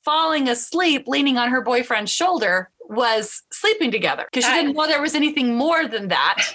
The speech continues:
Speaker 1: He did, assuming from his reaction and how my mom always told the story. But that was something that I would always say, it's important to try to maintain a certain amount of innocence, but naivete is no defense.
Speaker 2: Yes. And when you,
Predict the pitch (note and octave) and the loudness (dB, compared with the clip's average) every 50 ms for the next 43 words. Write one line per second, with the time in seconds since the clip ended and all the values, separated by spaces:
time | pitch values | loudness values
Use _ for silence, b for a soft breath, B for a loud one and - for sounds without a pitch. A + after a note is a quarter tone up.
0 | - _ - - D#4+ F#4 F4+ C#4 C4+ A3 G#3 G3 G3+ G#3 G3+ - - A3+ A3+ - | -12 _ -4 -2 0 0 2 2 2 2 2 0 0 -2 -4 -2 -2 -2 0 0
1 | C4+ B3+ A#3 A3+ A3+ A#3+ - G3+ A3 A#3+ C#4 C#4+ - C4 A#3 G3+ G3 F#3+ F#3+ - | 0 0 0 0 -2 -2 -2 -2 0 0 0 0 0 0 0 2 2 0 0 -2
2 | - G#3+ G3 G3 G#3 G3+ G3+ F#3+ F#3+ G#3 G#3 G#3 G#3+ G#3 G3+ F#3+ G3 F#3+ - - | -4 -4 0 0 0 0 0 -2 -2 0 0 0 0 0 0 -2 -2 -2 -4 -2
3 | G#3 F#3+ F3+ F#3 - - E4 F#4+ F4+ D#4 G3 G3+ A#3 A#3 - B3+ C4 - C4 C#4+ | -2 -2 -2 -2 -4 -2 -2 0 0 0 0 -2 -2 -2 0 0 0 0 0 -2
4 | - - B3+ A#3 A#3+ A#3+ A#3 A3 G#3 G3+ G3+ G3+ G3 G3+ G#3 G#3+ A3 A#3+ D4 D4+ | -2 -2 -2 -2 -2 -4 -4 -4 -2 -2 0 0 0 0 0 0 0 0 0 0
5 | C4 - - G#3 F3+ E3+ D#3+ E3 E3+ E3+ _ G#3+ A#3 A3+ - D4 B3 A3+ - - | -2 -2 -2 0 2 2 2 0 0 0 _ -2 0 0 0 -2 -2 -4 -2 0
6 | D4+ D#4+ D#4+ F4+ F#4 F#4 E4+ - A#4+ - _ _ - - - C4+ B3+ - - - | 0 2 0 0 -2 -4 -4 -4 -6 -10 _ _ -4 0 0 0 0 -2 -2 -2
7 | B3 B3 B3+ C4 A#3+ A#3+ A#3 A3+ G#3+ A3 G#3+ G3+ - - A3+ A3 G#3+ G3+ F#3+ - | 0 0 0 0 0 0 0 0 0 0 -2 -4 -2 0 0 2 2 2 0 0
8 | - A3+ A3+ G3+ G3+ F3+ E3+ F3 - - - - G#4 D#4 B3 - - C#3 C#3 F3 | 0 0 0 0 0 0 0 0 -2 0 0 2 2 2 2 2 0 0 -2 -2
9 | - - - - - - - _ B B B B B B _ - A#3 A#3+ A3+ A3+ | -2 -2 -2 -2 -2 -6 -8 _ B B B B B B _ -2 -2 -2 0 0
10 | A3 G#3 G#3+ A#3 C4+ D4+ B3+ C#4+ - - C4 B3 G#3+ G3 F3+ - F#3+ F#3 F#3+ G3+ | -2 0 2 2 2 2 0 -2 -4 -2 0 2 2 2 2 0 0 0 0 0
11 | G3+ G3+ G3 G3 F#3 F3+ F#3+ F3+ E3+ - E3+ C#3 - - _ - - - - - | 0 0 0 0 0 0 -2 -6 -4 -4 -6 -6 -6 -4 _ -4 -4 -4 -6 -8
12 | _ A3+ G#3 A3 B3 B3+ C4+ D4+ C#4+ C#4+ C#4 C#4 C#4 C#4 C#4 C4 B3 - - - | _ -14 -8 -4 -2 -2 0 0 0 0 0 0 0 0 -2 -2 -4 -6 -10 -6
13 | - - D#4 D4+ D#4 D#4+ E4 D#4+ D#4 C#4+ C#4 D4+ D4+ D4+ D4 D4 D4 D4 D4 | -2 -2 0 0 0 0 0 0 0 -2 0 0 0 2 2 2 0 0 -2